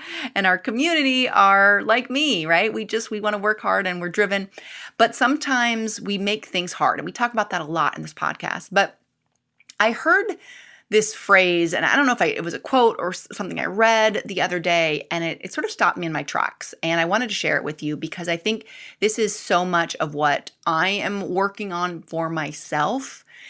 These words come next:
in the idea of, like, slowing down, letting things be easy, not hurrying, um, not pushing to just work harder all the time. And, um, you know, again, it's something that I learned, I guess it actually wasn't that late. I,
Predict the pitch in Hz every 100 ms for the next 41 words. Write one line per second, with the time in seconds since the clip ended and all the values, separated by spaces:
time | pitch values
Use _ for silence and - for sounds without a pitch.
0 | - - _ 190 180 170 170 170 170 175
1 | 180 170 160 - - - 175 165 170 165
2 | 175 165 151 147 160 160 165 165 170 165
3 | - 151 - 170 170 151 143 151 170 170
4 | - 190 175 165 156 147 143 - - -
5 | - _ 165 151 151 143 165 170 - _
6 | - 247 - - 170 147 156 160 _ _
7 | _ _ _ - 180 165 160 170 165 160
8 | 170 - - 165 160 - 151 151 - 156
9 | 147 143 - 165 160 156 156 156 - 165
10 | 156 147 143 - 269 262 - 208 214 180
11 | 262 311 226 185 180 180 175 170 - -
12 | - 480 220 175 185 170 147 151 151 151
13 | 160